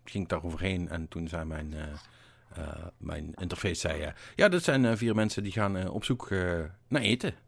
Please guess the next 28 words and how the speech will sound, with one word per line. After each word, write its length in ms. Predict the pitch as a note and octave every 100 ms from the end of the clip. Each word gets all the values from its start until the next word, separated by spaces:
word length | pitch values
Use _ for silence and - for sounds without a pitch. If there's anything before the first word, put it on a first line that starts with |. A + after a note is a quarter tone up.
| -
En 140 | -
ik 120 | F#2+ -
denk, 120 | A#2
"Oh, 100 | - -
nou, 200 | G2+ - -
dan 120 | G2
ga 80 | -
ik 60 |
wel 100 | -
eens 120 | -
kijken 240 | - E2 E2+
wat, 300 | E2 - F2
eh, 100 | F2 - -
wat 180 | - G2
daar 140 | B2
de 60 | A2+
bedoeling 280 | G#2+ G#2 F2
van 100 | F2+
is 140 | F2
dan." 200 | - D#2+
Ik 100 | -
hoefde 220 | A#2 F2+
daar 140 | E2 E2
verder 240 | E2+ E2
niks 180 | E2+ -
mee 100 | F2+
te 120 | F2
doen. 160 | A#2